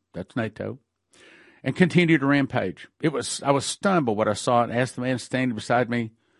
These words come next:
"What does this mean?" "Well, at first," the man said, he says, "they thought the great bear was dead. As we begin to stir once again, they will consider it harmless." Hmm.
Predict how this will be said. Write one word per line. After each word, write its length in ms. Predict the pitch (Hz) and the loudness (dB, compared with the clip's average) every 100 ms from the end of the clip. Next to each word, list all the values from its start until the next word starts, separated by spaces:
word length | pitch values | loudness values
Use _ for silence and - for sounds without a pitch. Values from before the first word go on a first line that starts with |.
| _ _ _ _ | _ _ _ _
"What 120 | 359 | 2
does 160 | 302 | 4
this 240 | - 135 - | 4 2 0
mean?" 480 | 92 87 131 180 - _ _ _ _ _ - | -2 0 0 0 -6 _ _ _ _ _ -8
"Well, 300 | 87 104 131 | -4 -2 -4
at 160 | 90 | -6
first," 600 | - 202 202 135 - - _ _ _ _ _ _ _ | 0 2 4 2 -4 -14 _ _ _ _ _ _ _
the 60 | 90 | -6
man 220 | 85 82 | -6 -6
said, 320 | - 90 170 - _ _ _ _ _ _ _ _ _ _ _ | -6 -6 -8 -14 _ _ _ _ _ _ _ _ _ _ _
he 100 | 165 | 0
says, 320 | 170 156 123 - _ | 2 0 -2 -14 _
"they 140 | 135 180 | 2 4
thought 200 | 208 233 | 6 4
the 80 | 190 | 6
great 220 | 180 110 | 4 4
bear 180 | 113 104 | 2 2
was 180 | 104 | -2
dead. 320 | - 196 143 - _ _ _ _ _ | -4 -4 -4 -8 _ _ _ _ _
As 140 | 127 147 | 0 2
we 80 | 147 | 2
begin 380 | 156 151 202 180 | 2 4 4 6
to 100 | 151 | 2
stir 300 | - 160 160 | 4 6 6
once 260 | 143 143 | 4 2
again, 260 | 127 123 127 | 0 -2 0
they 80 | 113 | 0
will 120 | 107 | -2
consider 500 | - 107 - 107 98 | -4 -4 -2 0 -2
it 80 | 95 - | -4 -12
harmless." 920 | - - 104 85 76 - - - - _ _ _ _ | -20 -8 -6 -4 -8 -14 -18 -20 -20 _ _ _ _
Hmm. 360 | - 107 95 82 | -8 -6 -6 -8